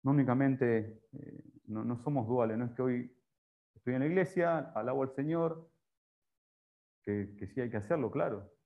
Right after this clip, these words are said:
Pero después cuando llega mañana hay que trabajar, lunes, martes, miércoles, jueves, viernes.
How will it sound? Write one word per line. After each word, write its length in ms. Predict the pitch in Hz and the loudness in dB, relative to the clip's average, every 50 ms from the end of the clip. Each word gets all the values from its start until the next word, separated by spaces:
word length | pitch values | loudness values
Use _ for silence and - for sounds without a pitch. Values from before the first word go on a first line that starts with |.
| _ _ _ _ _ _ _ _ _ _ _ _ _ _ _ _ _ _ _ _ _ _ - | _ _ _ _ _ _ _ _ _ _ _ _ _ _ _ _ _ _ _ _ _ _ 0
Pero 160 | 113 113 110 | 2 2 2
después 240 | 113 - 147 147 143 | 2 4 2 2 2
cuando 340 | 147 131 123 117 113 113 113 | 2 -2 -2 0 0 0 0
llega 220 | 113 123 131 131 | 0 0 -2 0
mañana 240 | 120 123 127 151 175 | 0 0 -2 -2 -2
hay 80 | 170 131 | -2 -4
que 100 | 127 104 | -4 -2
trabajar, 540 | 113 110 113 110 - 160 170 170 160 123 117 | -2 -2 -2 -2 -2 -4 -6 -6 -8 -12 -12
lunes, 380 | 113 113 131 143 143 135 123 120 | -8 -6 -4 -4 -4 -4 -4 -4
martes, 340 | 127 135 143 139 139 120 117 | -4 -4 -6 -6 -8 -8 -8
miércoles, 380 | 127 135 131 - 117 110 104 107 | -8 -8 -8 -8 -8 -10 -8 -6
jueves, 180 | - 135 127 117 | -6 -4 -4 -4
viernes. 460 | 123 147 160 170 165 156 156 151 143 | -4 -4 -4 -4 -4 -4 -6 -6 -8